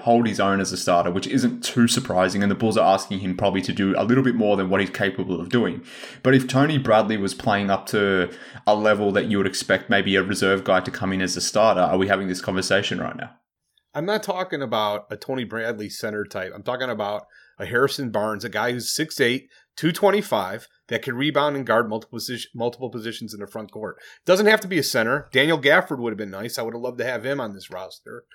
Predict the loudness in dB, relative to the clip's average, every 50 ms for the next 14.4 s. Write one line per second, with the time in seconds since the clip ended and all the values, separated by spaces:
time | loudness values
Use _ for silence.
0 | -20 -20 -18 _ -6 -2 -2 -2 2 2 2 2 2 0 -2 -2 0 0 -2 -2
1 | -2 -8 -12 -12 -10 -10 -10 -10 -10 _ -6 -6 -6 -6 -8 -4 -2 0 0 0
2 | 0 0 0 2 2 0 -2 -2 -2 -4 -4 -4 -6 -10 -8 -6 -4 -2 -2 -2
3 | -4 -8 -14 -12 -8 -6 -6 -6 -6 -6 -8 -8 -6 -6 -8 -10 -12 -14 -20 -20
4 | -20 _ -20 -18 -14 -14 -12 -4 0 0 2 2 0 -2 -4 -2 -2 -2 -2 0
5 | -2 -2 -2 -4 -6 -6 -6 -6 -8 -10 -14 -16 -16 _ _ _ _ _ -4 -2
6 | 0 0 0 0 0 -2 -4 -6 -10 -8 -8 -6 -4 -4 -6 -6 -4 -4 -4 -4
7 | -2 -2 -4 -4 -4 -6 -4 -4 -2 -2 -2 0 0 0 0 0 0 -2 -2 -4
8 | -4 -10 _ _ _ -2 0 2 2 2 0 0 0 -2 -2 -2 -2 -2 -2 -4
9 | -6 _ _ -12 -2 2 2 2 4 2 -2 0 0 0 0 -2 -4 -2 -2 -2
10 | -2 -2 -2 -2 -2 -2 -2 -2 -2 -2 -2 -4 -8 _ _ _ _ _ _ _
11 | _ _ 0 0 0 2 0 2 4 4 4 4 4 0 0 -2 -2 -4 -8 -8
12 | -6 -6 -6 -6 -8 -8 -10 -10 -12 -16 -20 _ -6 0 0 0 2 2 2 2
13 | 2 2 0 -2 -2 -2 -2 -2 -4 -6 -4 -4 -4 -4 -4 -6 -6 -6 -6 -6
14 | -8 -8 -8 -10 -10 -10 -12 -14